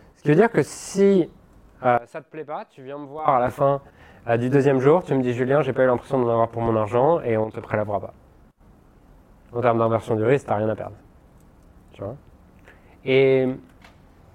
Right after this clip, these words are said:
et s'il y en a, si j'ai des clients qui viennent me voir et qui me disent : « J'ai pas eu de, la, de valeur », en fait, euh, premièrement, je m'en fous, et deuxièmement, ça m'arrange. Parce que s'ils sont pas capables de voir la valeur,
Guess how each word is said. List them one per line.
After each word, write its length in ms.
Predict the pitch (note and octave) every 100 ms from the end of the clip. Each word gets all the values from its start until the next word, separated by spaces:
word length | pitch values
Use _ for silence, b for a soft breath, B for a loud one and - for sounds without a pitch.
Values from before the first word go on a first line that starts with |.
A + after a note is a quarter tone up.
| _ - - - - - - _ - - C3
et 120 | C3
s'il 300 | - - C#3+
y 100 | D3
en 120 | C#3+
a, 360 | C#3 C3+ B2+ A#2+ - b b b b b b b _ -
si 200 | - D3
j'ai 140 | C#3 C#3
des 100 | C#3
clients 240 | D3 D3+
qui 120 | C#3
viennent 160 | C3 B2+
me 80 | B2
voir 300 | C3+ C3 A2+
et 60 |
qui 120 | -
me 80 | A#2
disent : « 120 | A2+ A2
J'ai 100 | A2+
pas 140 | A2+
eu 40 |
de, 40 | A2
la, 100 | A2
de 280 | A2+ A2 G#2+
valeur », 520 | G#2+ A2 B2+ - - -
en 60 |
fait, 260 | G#2 A2 - - - - - G2+
euh, 260 | G2 F#2+ F#2 G#2+ - - - - _ - - _
premièrement, 500 | - C#3 C3+ C3 B2+ A#2+
je 80 |
m'en 120 | A2+ A2+
fous, 240 | C#3+ D3
et 60 | B2+
deuxièmement, 320 | A#2 A2+ A#2
ça 120 | A2
m'arrange. 420 | G#2+ G#2+ C#3 - - - b b b b _
Parce 180 | C#3+ -
que 100 | D3
s'ils 180 | C#3+ C3+
sont 140 | C#3
pas 120 | C#3+
capables 380 | C#3 C#3+ C#3+ C3
de 100 | A#2
voir 260 | A2+ C3 C3
la 100 | B2
valeur, 500 | B2 B2 B2 -